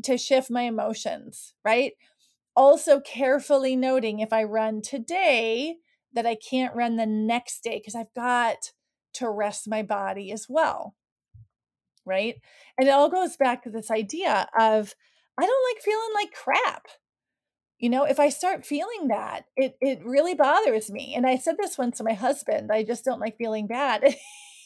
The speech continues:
He laughed at me like, you know, like, "Oh, you're, like, the only person on the world who doesn't like to feel like crap." But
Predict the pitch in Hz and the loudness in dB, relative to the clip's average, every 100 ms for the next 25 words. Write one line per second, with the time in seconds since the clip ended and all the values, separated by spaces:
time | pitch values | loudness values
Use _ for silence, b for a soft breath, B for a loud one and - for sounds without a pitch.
0 | 571 508 403 440 440 311 254 247 247 254 | 8 8 8 8 6 4 4 2 2 4
1 | 254 - 349 B B B B 330 302 285 | 2 -2 -14 B B B B 6 8 10
2 | 269 240 - 302 285 254 233 269 269 262 | 8 4 6 10 10 10 4 6 6 6
3 | 262 254 254 262 262 254 - 240 226 220 | 4 2 4 0 2 0 0 -2 -2 -2
4 | 214 233 220 220 220 240 220 214 220 214 | -2 0 0 0 -2 -2 -2 -2 -8 -8
5 | 208 220 208 214 - 277 233 202 269 | -4 -2 -2 -2 0 0 0 2 0